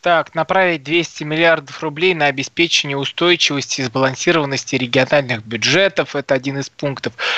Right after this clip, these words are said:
Направить на поддержку авиационных компаний более двадцати трех миллиардов рублей.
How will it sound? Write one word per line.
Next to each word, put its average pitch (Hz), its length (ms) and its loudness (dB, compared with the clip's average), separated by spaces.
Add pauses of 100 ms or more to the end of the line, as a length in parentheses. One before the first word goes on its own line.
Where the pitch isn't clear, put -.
(140)
Направить 139 480 2
на 139 120 -4
поддержку 135 540 0
авиационных 135 540 0
компаний 135 500 2
более 131 380 0
двадцати 139 440 -2
трех 147 380 2
миллиардов 127 560 0
рублей. 165 400 2